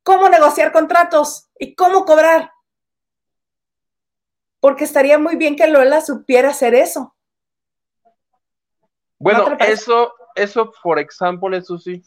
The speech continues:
Speaker 2: Lo, creo que lo único bueno que tiene ella, ya ves las marcas carísimas que usa.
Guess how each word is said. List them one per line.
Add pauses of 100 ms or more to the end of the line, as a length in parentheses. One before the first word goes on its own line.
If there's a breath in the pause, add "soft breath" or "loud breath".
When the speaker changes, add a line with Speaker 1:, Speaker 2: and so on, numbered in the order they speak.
(100)
Speaker 2:
Lo,
creo
que
lo
único
bueno
que
tiene
ella, (540)
ya
ves
las
marcas
carísimas
que
usa.